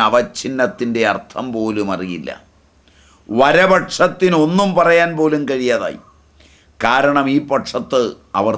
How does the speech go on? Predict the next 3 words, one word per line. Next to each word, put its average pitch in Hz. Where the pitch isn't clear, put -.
തനിച്ചായി. 90
വധുപക്ഷത്ത് 131
മൂർഖന്മാർ 135